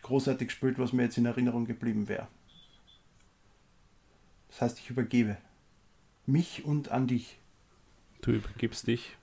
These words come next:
Speaker 2: Sehr gut. <laughs> Ja, ich, ich mach dann einfach weiter. Ich hab diese Woche einen anderen Breath of the Wild Klon gespielt. Äh, Ubisofts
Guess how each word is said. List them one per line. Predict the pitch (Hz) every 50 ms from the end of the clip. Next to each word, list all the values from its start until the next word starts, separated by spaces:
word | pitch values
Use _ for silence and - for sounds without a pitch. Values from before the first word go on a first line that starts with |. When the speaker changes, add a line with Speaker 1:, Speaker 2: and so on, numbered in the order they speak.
| - - -
Speaker 2:
Sehr | 139 123 - 220 - 208 - - 330 - - 254 254 - - 131 - -
gut. | 165 151 - -
<laughs> | 143 139 - - 143 - - - 139 - - - 180 185 175 - 277 269 - - - - - - - - - - - - - - -
Ja, | 107 107 117
ich, | 113 104 - - -
ich | 107 101 -
mach | 110 107 -
dann | - 113
einfach | 104 101 - 107 95 95
weiter. | 95 101 110 - 110
Ich | 98 92 -
hab | 107 95 - -
diese | 107 101 104 104 98 98
Woche | 95 - - - 107 95 113 127
einen | 120 104
anderen | 92 95 110 117 107 101
Breath | - 104 101 - -
of | 104 - -
the | - 98
Wild | 87 92 95 101 - -
Klon | - 120 107 110 110
gespielt. | 113 104 - - - 104 98 101 104 - -
Äh, | - - 110 98 - - - 110 - - - - - -
Ubisofts | 139 135 147 - - - 127 117 - - 117 - - - 120